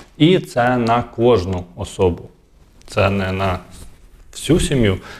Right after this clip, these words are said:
а на кожну особу. Тож, хто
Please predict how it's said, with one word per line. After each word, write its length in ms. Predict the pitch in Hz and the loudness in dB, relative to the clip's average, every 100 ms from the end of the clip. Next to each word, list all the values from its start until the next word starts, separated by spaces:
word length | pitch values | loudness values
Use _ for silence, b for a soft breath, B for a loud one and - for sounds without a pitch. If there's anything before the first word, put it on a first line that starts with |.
| B | B
а 100 | 101 | -2
на 120 | 101 | 0
кожну 340 | - 135 92 - - | 2 2 2 -2 -14
особу. 260 | - - - _ - | -20 -20 -20 _ 0
Тож, 240 | 131 - - B B B B B | 0 0 -6 B B B B B
хто 640 | - - 165 185 202 196 | -20 0 4 6 4 0